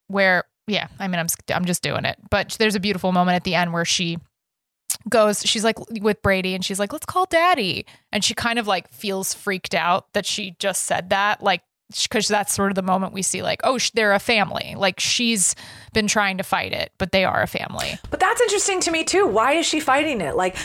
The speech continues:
Speaker 2: I mean, as an outsider, it's like, wait a minute, this guy loves you, you have a kid together, and you have great sex. It's really hard for me to understand what is holding her back. Like, what is the baggage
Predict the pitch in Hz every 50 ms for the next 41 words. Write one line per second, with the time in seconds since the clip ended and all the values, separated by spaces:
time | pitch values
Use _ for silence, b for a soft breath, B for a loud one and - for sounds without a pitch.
0 | B B B - 262 277 285 285 277 269 269 233 180 202 220 240 233 - 294 285
1 | 285 294 359 381 302 254 269 - 294 269 240 B B B B _ _ - 277 349
2 | 330 254 220 190 160 196 226 - - 240 247 247 226 196 202 220 240 233 226 285
3 | 277 247 240 254 220 202 - - 226 247 233 196 240 190 202 185 185 180 180 175
4 | 170 170 170 - - _ - 185 185 175 175 175 185 175 170 185 180 170 165 -
5 | - 190 165 143 - - - - - 202 - 202 190 220 247 240 240 233 214 214
6 | 220 220 214 214 - 208 190 190 190 185 - 185 185 180 180 180 170 - - -
7 | 180 175 175 170 160 160 165 165 - 170 160 - - 165 160 165 165 156 - 151
8 | 143 - 151 123 135 - - - 175 165 165 170 165 175 190 190 196 190 185 196
9 | - 175 156 156 160 160 160 156 151 151 151 -